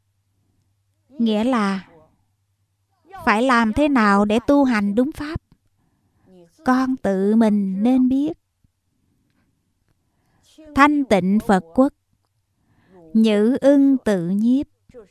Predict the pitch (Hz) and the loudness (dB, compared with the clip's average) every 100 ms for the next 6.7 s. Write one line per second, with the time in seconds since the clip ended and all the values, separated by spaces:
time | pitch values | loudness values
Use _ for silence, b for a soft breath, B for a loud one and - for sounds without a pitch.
0 | _ _ 247 254 190 - 214 247 202 180 | _ _ 0 0 -2 0 -2 0 -2 -2
1 | - 254 226 220 214 214 - _ _ _ | -2 -2 -2 -2 -4 -6 -12 _ _ _
2 | _ _ _ _ _ _ _ _ _ 247 | _ _ _ _ _ _ _ _ _ -4
3 | 220 208 262 226 214 214 208 202 240 233 | 0 0 2 0 2 0 0 -2 -4 0
4 | 233 233 _ _ _ _ _ _ - 277 | -2 -4 _ _ _ _ _ _ -6 2
5 | 294 285 240 190 196 233 - 208 247 254 | 4 4 4 2 0 -2 0 0 0 0
6 | 196 233 262 269 262 196 185 | -2 -2 -2 -2 -2 -4 -4